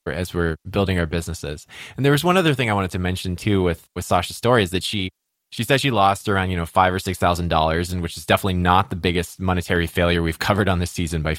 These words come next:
you know, not even close. I mean, we've talked to people who've lost, you know, in the six figures with their failures. And, but, you know, that was a lot of money to Sasha at the time, as she said.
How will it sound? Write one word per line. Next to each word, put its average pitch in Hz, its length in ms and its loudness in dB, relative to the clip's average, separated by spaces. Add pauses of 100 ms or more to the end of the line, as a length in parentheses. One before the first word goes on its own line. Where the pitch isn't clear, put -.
you 92 120 -6
know, 78 260 -2
not 87 220 -2
even 82 160 -4
close. 104 440 2
I 85 40 -4
mean, 85 100 -2
we've 82 160 -2
talked - 280 0
to 82 60 -6
people 82 520 -4 (420)
who've 87 220 -2
lost, 82 520 2 (640)
you 92 100 -4
know, 82 120 -2
in 85 80 -2
the 82 80 -4
six - 360 -4
figures 76 520 -4 (420)
with 80 160 -4
their 80 160 0
failures. 82 540 0
And, 80 180 -4 (560)
but, 95 160 2
you 95 100 -2
know, 87 200 2
that 90 180 2
was 104 140 -4
a 98 60 0
lot 82 380 0
of 95 120 -2
money 92 300 0
to 107 100 0
Sasha 90 380 0
at 104 100 -2
the 120 100 -2
time, 143 320 0
as 85 80 -2
she 101 160 -2
said. 104 380 0